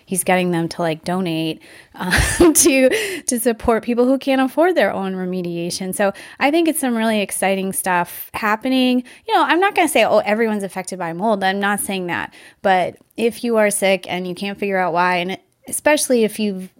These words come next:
you know, you start to think about your home, investigate your home, and you think, "Oh, actually, there could be a problem here." So it's environmental illness, right? So you have to check the environment and the body. Uh, and if those two factors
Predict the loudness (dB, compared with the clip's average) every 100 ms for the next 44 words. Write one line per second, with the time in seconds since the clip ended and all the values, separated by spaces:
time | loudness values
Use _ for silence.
0 | -10 -6 -4 -4 -4 -6 -12 -20 _ -20
1 | -12 -6 0 0 0 -4 -2 0 2 2
2 | 2 -2 -2 -2 -2 2 2 0 -4 -4
3 | -4 -2 -2 -2 -2 -4 -4 -6 -6 -2
4 | -2 -2 _ _ _ -10 -8 -4 -2 -2
5 | -2 -2 -2 -2 -4 -2 -2 -2 -2 -2
6 | -4 -6 -16 -20 -20 -20 -2 0 2 2
7 | 2 2 -2 -2 -2 -2 -2 -2 0 0
8 | 2 2 2 0 -2 -2 -4 -4 -4 -4
9 | -2 2 2 0 -4 -6 -4 -2 -2 -4
10 | -4 -4 -4 -6 -10 -14 -20 -8 -6 -4
11 | -6 -6 -8 -8 -2 -2 -2 -4 -6 0
12 | 2 2 0 0 -2 -4